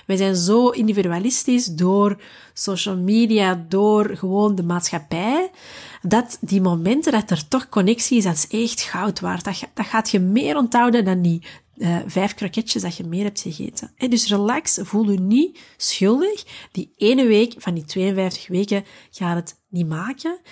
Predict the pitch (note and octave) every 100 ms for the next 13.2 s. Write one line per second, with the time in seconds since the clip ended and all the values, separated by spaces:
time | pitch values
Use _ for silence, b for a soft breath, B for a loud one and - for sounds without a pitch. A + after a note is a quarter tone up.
0 | B - F#3+ D4 F#4 - C4 B3 A3+ A3+
1 | - _ G3+ F3+ - C4 - A#3+ G3+ F#3+
2 | F3 F3+ F3 D3+ A3+ A3+ B3 C#4 G3+ F3+
3 | - E3+ E3+ E3+ A#3+ B3+ - D#3+ G3 F3+
4 | F3 F3+ D3+ F#3+ - F3+ - - E3+ A3
5 | A#3+ A#3+ A#3+ B B B - E3+ D#3+ F3
6 | F3+ F3 F3 F3+ F#3 G3+ - E3 E3+ F3
7 | D#3+ F3 E3+ F3 - - - - E3+ -
8 | F3+ F3 D#3+ - - D#3 F#3 E3 D#3+ B
9 | B B - G3 G3 C4+ F#4+ - F3+ F3
10 | F3 E3+ E3+ E3+ F3 A#3+ B3+ C4 B B
11 | B F3 E3+ A3+ D#4 - - - F#3 F3+
12 | F3 F3+ F#3 - - F3 E3+ G#3 - A#3+
13 | A#3+